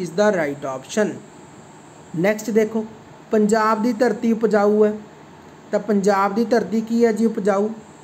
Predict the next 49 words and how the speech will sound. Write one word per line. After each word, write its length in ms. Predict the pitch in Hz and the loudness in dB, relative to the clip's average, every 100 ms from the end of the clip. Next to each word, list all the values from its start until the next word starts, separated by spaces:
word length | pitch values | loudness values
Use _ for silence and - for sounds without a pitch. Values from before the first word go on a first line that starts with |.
| - - - - - 196 | -20 -20 -20 -20 -10 0
ਦੱਸੋ 320 | 208 208 247 | 0 4 2
ਇੱਥੇ 240 | 233 240 | 4 0
ਕੀ 180 | 220 233 | 0 2
ਆਊਗਾ? 320 | 233 220 214 | 4 4 2
ਪੰਜਾਬ 540 | 214 220 208 202 196 190 | 0 0 2 2 0 -2
ਦੀ 80 | |
ਧਰਤੀ 360 | 214 220 214 208 | -2 -2 -2 -4
ਉਪਜਾਊ 500 | 202 190 175 147 135 | -4 -2 -2 -2 -6
ਹੈ। 120 | 110 - - - - - - - - | -12 -16 -20 -20 -20 -20 -20 -16 0
ਸਭ 160 | 240 254 | 0 2
ਤੋਂ 100 | 294 | 2
ਪਹਿਲਾਂ 200 | 302 285 | 2 4
ਰਿਜੈਕਟ 460 | 220 190 240 - | 2 0 0 -2
ਕਰੋ, 540 | 277 240 247 269 175 147 | 0 2 4 4 2 -2
ਰਿਜੈਕਟ 400 | 175 185 233 269 | -2 0 0 -2
ਕਰਨਾ 380 | 277 262 254 254 | -2 0 2 0
ਸਿੱਖ 280 | 247 220 226 | 0 -2 -2
ਗਏ 140 | 269 | 2
ਉਸ 160 | 262 214 | 2 2
ਦਿਨ 220 | 247 247 | 0 0
ਤੁਸੀਂ 380 | 233 220 269 311 - - - | -2 -2 0 0 -4 -20 -4
ਸਮਝੋ 440 | 233 247 254 330 339 | 0 4 4 4 2
ਬਸ 400 | 214 220 214 185 | 0 -2 -4 -2
ਜਿੱਤ 280 | 208 226 | 0 0
ਗਏ। 180 | 233 170 - - - - - | 0 -2 -4 -14 -20 -10 0
ਤਾਂ 100 | 220 | 2
ਰਿਜੈਕਟ 380 | 185 247 247 | 2 0 0
ਕਰੋ। 240 | 240 214 165 | -2 0 0
ਸਭ 240 | 160 247 | 0 -2
ਤੋਂ 120 | 247 | 0
ਪਹਿਲਾਂ 240 | 269 277 277 | 2 2 2
ਰਿਜੈਕਟ 320 | 214 254 254 | 2 0 0
ਕਿਵੇਂ 260 | 262 277 269 | -2 0 2
ਕਰਾਂਗੇ 380 | 262 254 247 | 2 2 2
ਆਪਾਂ 340 | 247 233 240 294 - - - - - - | 2 2 0 0 -2 -18 -20 -20 -10 -2
ਕਿ 80 | |
ਪੰਜਾਬ 760 | 277 277 247 233 226 233 262 254 | 0 2 2 2 2 2 2 0
ਦੀ 180 | 262 269 | 0 0
ਧਰਤੀ 400 | 269 233 214 254 | 0 0 0 -2
ਉਪਜਾਊ 420 | 233 220 226 226 | 0 2 4 4
ਹੈ, 60 | 226 | 4
ਬੀ 240 | 202 247 | 4 2
ਦੇ 100 | 254 | 4
ਵਿੱਚ 160 | 262 262 | 2 2
ਪੰਜਾਬ 440 | 254 220 220 214 | 0 2 2 2
ਦੇ 100 | 226 | 0
ਸਪੈਲਿੰਗ 420 | 226 202 180 180 | 0 -2 -2 -2
ਗਲਤ 260 | 180 180 | -2 -4
ਹੈ, 60 | - | -6